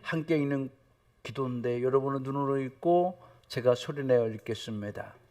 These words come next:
하나님 아버지, 우리에게 새해를 주심을 감사합니다.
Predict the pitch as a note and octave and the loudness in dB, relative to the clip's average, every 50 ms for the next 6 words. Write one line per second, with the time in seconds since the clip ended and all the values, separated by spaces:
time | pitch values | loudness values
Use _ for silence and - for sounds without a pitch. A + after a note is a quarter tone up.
0 | _ _ _ _ _ _ _ _ _ _ _ - - - D3 C#3+ C3+ C3 B2+ B2+ | _ _ _ _ _ _ _ _ _ _ _ -12 -8 -4 0 0 0 0 0 -2
1 | B2 B2 A#2+ A#2+ A2+ A#2+ A#2 A2+ A#2+ A#2+ A2 G#2+ A#2+ - _ _ _ _ _ _ | 0 0 0 0 0 -2 -4 -4 -4 -6 -6 -8 -10 -16 _ _ _ _ _ _
2 | _ - _ _ _ - D3 C3+ C#3 D3 D#3 D3+ D3 D#3+ D#3+ D#3 D3+ - - - | _ -20 _ _ _ -10 -6 -2 0 2 2 2 4 6 6 6 6 4 -4 -6
3 | - F3+ E3+ E3 F3 F3 F#3+ F#3 D3+ - - - - - _ - C#3 B2+ - - | -2 0 2 2 4 4 4 4 2 0 -6 -12 -16 -18 _ -10 -8 -8 -6 -4
4 | B2+ B2 A#2+ A#2+ A#2 A#2+ - - - A2+ A2+ A2+ A2 - - A#2+ G#2+ - A2 G#2+ | -2 -2 -2 -2 -2 -4 -6 -6 -6 -6 -6 -8 -6 -6 -6 -6 -6 -8 -10 -12
5 | G2+ G#2 G#2 - - - - | -12 -12 -12 -12 -14 -14 -16